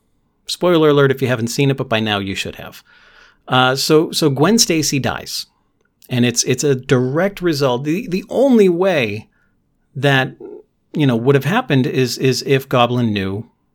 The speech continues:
that he cared about Gwen Stacy. So after Gwen Stacy's death, he is, I mean, he is rocked.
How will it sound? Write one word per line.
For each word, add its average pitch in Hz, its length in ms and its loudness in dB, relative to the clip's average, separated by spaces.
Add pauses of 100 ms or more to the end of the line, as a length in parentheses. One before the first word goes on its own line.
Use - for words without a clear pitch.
(140)
that 110 240 -4 (260)
he 113 220 -8
cared 113 340 -4
about 113 240 -2
Gwen 123 180 -2
Stacy. 175 560 -2 (680)
So 156 220 0
after 214 320 0
Gwen 151 240 2
Stacy's 135 420 2
death, 107 260 -4
he 156 260 -2
is, 120 500 0 (140)
I 131 100 0
mean, 123 160 4
he 143 120 4
is 120 140 2
rocked. 87 640 -2